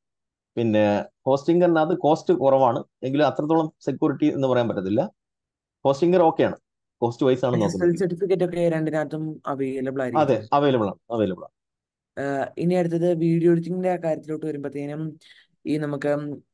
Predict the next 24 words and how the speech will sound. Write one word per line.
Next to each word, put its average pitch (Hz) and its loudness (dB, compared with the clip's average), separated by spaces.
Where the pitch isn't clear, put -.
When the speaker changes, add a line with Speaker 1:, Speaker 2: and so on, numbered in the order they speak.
Speaker 2:
ഇപ്പൊ 151 -4
ഞാൻ 151 -6
കുറച്ച് 165 -4
ട്യൂട്ടോറിയൽ 156 -2
വീഡിയോസ് 156 0
ഒക്കെ 151 -6
ക്രിയേറ്റ് 139 -6
ചെയ്യുന്നതാണ്. 127 -8
Speaker 1:
ഓക്കെ. 117 0
Speaker 2:
ഏഹ്, 127 -2
എനിക്ക് 147 -2
ഈ 156 0
ട്യൂട്ടോറിയൽ 160 0
എലമെന്റ്സ്, 170 -2
അതായത് 123 -4
എന്നാ 131 -4
പറഞ്ഞ 127 -10
നമ്മള് 135 -4
ആരോസ് 139 -2
കാണിക്കുന്നത്, 131 -6
അതേപോലെ 123 -6
തന്നെ 127 -6
ക്ലിക്ക് 131 -8
ചെയ്യുന്നത്, 135 -4